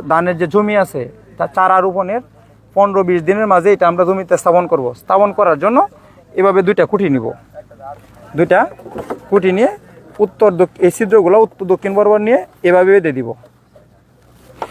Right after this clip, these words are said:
যদি ধানের, ধানের চারা যখন ছোটো থাকবে তখন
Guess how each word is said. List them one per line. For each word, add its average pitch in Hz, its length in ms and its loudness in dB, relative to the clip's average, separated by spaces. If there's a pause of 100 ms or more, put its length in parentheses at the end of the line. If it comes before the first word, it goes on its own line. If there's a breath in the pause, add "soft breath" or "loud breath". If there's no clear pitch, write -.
(340 loud breath)
যদি 180 160 2
ধানের, 180 360 0 (440)
ধানের 175 280 0
চারা 202 160 2
যখন 185 180 0
ছোটো 233 220 2
থাকবে 160 240 0 (200)
তখন 156 180 -2